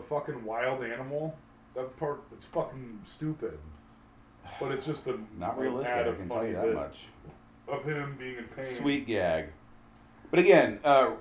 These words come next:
Speaker 2: Rick Baker, uh, the job he did with the Harry
Speaker 1: It's
Speaker 2: suit.
Speaker 1: goddamn amazing.
Speaker 2: He said it, it's his favorite thing he ever did.
Speaker 1: It's amazing. And the way that he emotes is
Speaker 2: Yes.
Speaker 1: beyond comprehension.
Speaker 2: Yeah.
Speaker 1: To think that that's a robotic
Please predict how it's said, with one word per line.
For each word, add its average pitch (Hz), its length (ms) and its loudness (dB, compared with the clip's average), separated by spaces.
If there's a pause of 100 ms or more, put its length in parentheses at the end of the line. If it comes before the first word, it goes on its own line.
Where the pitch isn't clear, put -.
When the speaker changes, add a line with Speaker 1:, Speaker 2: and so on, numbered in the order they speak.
Speaker 2:
Rick 165 320 4
Baker, 117 640 4 (100)
uh, 92 440 0
the 101 80 -6
job 123 400 6
he 113 60 -4
did 95 460 -2
with 90 220 -4 (1000)
the 101 100 -6
Harry 95 460 -4
Speaker 1:
It's 170 240 4
Speaker 2:
suit. - 120 -4
Speaker 1:
goddamn 143 520 2
amazing. 107 400 -12 (260)
Speaker 2:
He 175 100 4
said 180 300 12
it, 156 180 4
it's 139 120 -2
his 127 160 -2
favorite 123 560 2
thing 113 180 -2
he 98 80 -2
ever 87 180 -2
did. 78 200 -2
Speaker 1:
It's - 120 -8
amazing. 113 360 -6 (720)
And 147 120 -2
the 147 100 2
way 175 240 4
that 156 260 2 (420)
he 127 340 -10
emotes 117 580 -4
is 123 100 -2
Speaker 2:
Yes. 127 200 2
Speaker 1:
beyond 143 640 2
comprehension. 107 680 -6 (180)
Speaker 2:
Yeah. 104 140 -4
Speaker 1:
To 147 140 -4
think 151 220 -6
that 127 120 -8
that's 127 200 -4
a 123 60 -4
robotic 113 600 -2